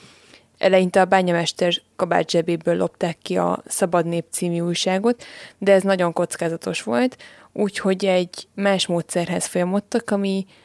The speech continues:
hát meglehetősen drasztikus módszer. Ehhez tudni kell azt, hogy a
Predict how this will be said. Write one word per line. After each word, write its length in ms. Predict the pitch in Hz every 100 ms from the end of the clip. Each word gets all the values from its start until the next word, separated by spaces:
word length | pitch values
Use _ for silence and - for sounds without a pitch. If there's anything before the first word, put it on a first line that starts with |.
| _
hát 300 | - 196 190
meglehetősen 640 | 190 180 170 165 175 180 175
drasztikus 840 | 175 165 - - - 175 - - _
módszer. 640 | 180 185 156 - 208 247 - _ _ _ _ _ _ _ _ _ -
Ehhez 380 | 202 208 - - _ _
tudni 280 | - 208 185
kell 240 | 180 180
azt, 260 | 196 240 -
hogy 160 | 202 180
a 180 | 180